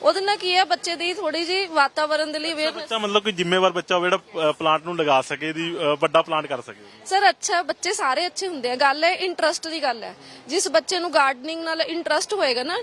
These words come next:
Speaker 1: ਟੀਚਰ ਉਹਨੂੰ ਫੜਾਏਗਾ ਵੀ ਇਹ ਪਲਾ-, ਪਰ ਬੈਕ ਐਂਡ ਤੇ ਟੀਚਰ ਵੀ ਰਹੇਗਾ ਵੀ ਉਹ ਕਰ ਵੀ ਰਿਹਾ ਕਿ ਨਹੀਂ ਕਰ ਰਿਹਾ।
Speaker 2: ਇਹ ਸਮੇਂ-ਸਮੇਂ ਸਿਰ ਜਾਂਚ ਕੀਤੀ ਜਾਵੇਗੀ ਕਿ ਇਹ ਪੌਦੇ ਨੂੰ ਪਾਲ ਰਿਹਾ, ਕਿਸ ਤਰ੍ਹਾਂ ਪਾਲ ਰਿਹਾ ਨਾ।
Speaker 1: ਜੀ, ਉਹ ਇੱਥੇ ਸਕੂਲ 'ਚ ਹੀ ਰੱਖਿਆ ਜਾਣਾ ਹੈ। ਉਹ ਮੇਨ,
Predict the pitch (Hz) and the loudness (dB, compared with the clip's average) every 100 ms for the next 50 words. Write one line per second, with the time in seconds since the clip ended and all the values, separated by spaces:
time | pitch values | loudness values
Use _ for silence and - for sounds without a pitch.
0 | - 330 403 349 320 311 392 330 233 214 | -2 -2 0 0 0 0 0 2 0 0
1 | 240 302 - 294 294 320 311 - _ _ | -4 -4 0 2 2 0 -6 -8 _ _
2 | _ _ _ _ _ 277 320 277 311 302 | _ _ _ _ _ 0 0 4 4 4
3 | - 330 311 381 359 294 349 359 330 220 | 2 -2 -2 -6 -4 -2 -2 -2 -4 -6
4 | 196 196 147 - - 269 339 285 269 302 | -6 -10 -12 -18 -4 2 4 6 4 0
5 | 330 320 339 403 269 294 285 196 - - | -2 -2 -2 -4 -4 -4 -6 -8 -14 -18
6 | - - 220 208 208 196 196 185 202 170 | -20 -8 -8 -6 -10 -8 -4 4 4 6
7 | 160 151 165 156 160 156 165 175 170 170 | 4 2 -8 -4 -2 -2 -6 -6 -2 -2
8 | 165 156 151 160 156 156 143 143 156 156 | -2 -2 0 0 2 4 4 2 -2 -2
9 | 147 151 147 135 131 135 143 - 262 339 | -4 -2 2 0 0 -8 -10 -18 -4 0
10 | 339 285 262 339 359 - 440 - 381 370 | 2 0 2 2 0 0 -2 0 0 2
11 | 403 381 - 302 269 269 311 453 - - | 0 -2 0 0 2 0 -2 -8 -14 -20
12 | - - 330 339 339 370 | -14 -2 2 2 2 -2